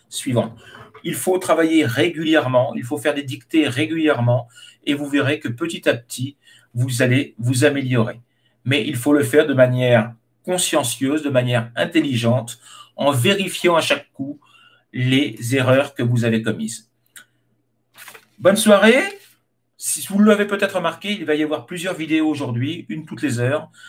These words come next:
Donc, il y aura une deuxième dictée à six heures, mais c'est pour un niveau plus faible.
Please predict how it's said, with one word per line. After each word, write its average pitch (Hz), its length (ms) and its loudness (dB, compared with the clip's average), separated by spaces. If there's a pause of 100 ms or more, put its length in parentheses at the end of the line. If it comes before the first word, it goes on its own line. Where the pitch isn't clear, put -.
(180)
Donc, 139 200 -8
il 147 80 -8
y 151 60 2
aura 170 260 4
une 139 200 -6
deuxième 170 380 0
dictée 180 580 -2
à 127 140 2
six 127 280 2
heures, 175 280 4 (440)
mais 165 160 -2
c'est 170 280 -2
pour 165 180 -4
un 170 60 0
niveau 170 560 2 (100)
plus 160 140 -4
faible. 170 460 2